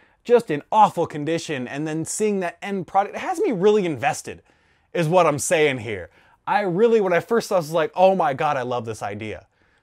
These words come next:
So definitely, definitely go check this out because it is a really cool idea that I am sincerely hoping,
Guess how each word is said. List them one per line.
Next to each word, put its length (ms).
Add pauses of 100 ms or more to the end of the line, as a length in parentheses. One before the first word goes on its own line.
So 300
definitely, 680
definitely 580
go 400 (160)
check 440
this 380 (140)
out 300
because 320
it 100
is 220
a 140
really 840
cool 320
idea 580 (300)
that 220
I 140
am 180
sincerely 800
hoping, 480